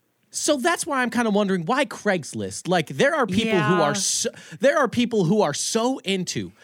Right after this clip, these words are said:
Speaker 1: the most hyper-specific shit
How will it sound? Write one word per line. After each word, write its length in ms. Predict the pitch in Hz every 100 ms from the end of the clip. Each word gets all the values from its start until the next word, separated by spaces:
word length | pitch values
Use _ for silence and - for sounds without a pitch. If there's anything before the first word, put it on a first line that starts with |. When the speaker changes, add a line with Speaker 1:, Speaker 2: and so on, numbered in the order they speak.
| - _
Speaker 1:
the 180 | 123 208
most 280 | 226 156 - - _
hyper-specific 1120 | - - 262 285 311 - 247 214 - 208 214
shit 480 | - - 202 104 -